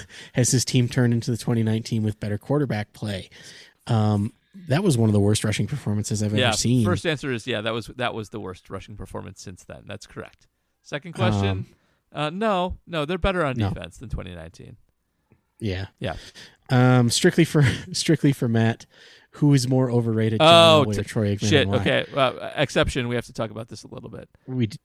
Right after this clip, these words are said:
Speaker 1: we'd have to talk about
Speaker 2: A
Speaker 1: that
Speaker 2: little
Speaker 1: a little
Speaker 2: bit,
Speaker 1: bit.
Speaker 2: a little
Speaker 1: So, um, Troy Aikman, I think, is, is the most overrated. The, the,
Speaker 2: Really?
Speaker 1: people have this, like, people have this sense of Troy Aikman sucks because they hate him as, as the announcer.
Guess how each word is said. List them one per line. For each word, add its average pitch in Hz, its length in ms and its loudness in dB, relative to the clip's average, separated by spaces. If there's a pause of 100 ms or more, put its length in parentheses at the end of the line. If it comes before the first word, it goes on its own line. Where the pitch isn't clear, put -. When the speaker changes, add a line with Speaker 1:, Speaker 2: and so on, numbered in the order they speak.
(160)
Speaker 1:
we'd 120 140 4
have 113 120 2
to - 80 0
talk 107 80 4
about 104 120 2
Speaker 2:
A - 20 2
Speaker 1:
that 175 80 4
Speaker 2:
little 147 160 6
Speaker 1:
a - 20 0
little 98 180 -2
Speaker 2:
bit, 113 60 -10
Speaker 1:
bit. 113 140 0
Speaker 2:
a - 100 2
little 123 160 -8 (220)
Speaker 1:
So, - 40 -4
um, 131 400 2 (380)
Troy 202 340 4
Aikman, 151 240 2
I 117 60 4
think, 113 260 -2
is, 104 300 -4
is 113 160 -2
the 117 60 2
most 110 260 2
overrated. 101 600 2 (340)
The, 143 180 2 (460)
the, 185 140 2
Speaker 2:
Really? 427 240 6
Speaker 1:
people 214 160 4
have 175 180 2
this, 170 180 2
like, 131 260 0 (800)
people 226 260 4
have 196 180 0
this 196 140 2
sense - 580 0 (320)
of 131 140 -4
Troy 143 340 2
Aikman 123 400 -2
sucks - 500 -2
because 123 320 -2
they 117 120 0
hate 120 280 -2
him 117 340 -2
as, 104 580 -2 (600)
as 110 380 0
the 107 420 2
announcer. 123 520 0